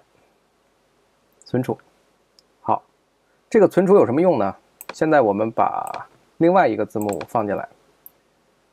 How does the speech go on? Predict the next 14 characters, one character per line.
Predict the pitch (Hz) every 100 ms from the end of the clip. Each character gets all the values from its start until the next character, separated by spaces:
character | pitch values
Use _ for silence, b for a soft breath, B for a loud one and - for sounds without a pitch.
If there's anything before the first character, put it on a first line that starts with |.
| _ _ _ _ _ _ _ _ _ _ _ _ _ _ -
我 | 107
们 | 117 131
还 | 131
是 | 139
在 | 143 127
构 | 117 139 123
件 | 135 127
儿 | 107 95 - _ _ _ _ _
出 | - 143
现 | 143 131 110
消 | 139 135
失 | -
这 | 135 104
里 | -